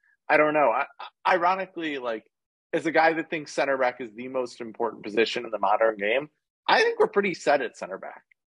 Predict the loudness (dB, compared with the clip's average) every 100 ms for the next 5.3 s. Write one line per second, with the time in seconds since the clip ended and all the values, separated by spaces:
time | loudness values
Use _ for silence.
0 | _ -2 0 2 0 0 _ _ _ _
1 | _ _ _ _ _ _ -2 2 4 4
2 | 2 0 -12 _ _ -8 -6 -6 -4 -2
3 | -4 -4 -10 -8 -6 -4 0 2 2 0
4 | -2 -2 -6 -8 _ _ _ _ _ _
5 | _ 0 2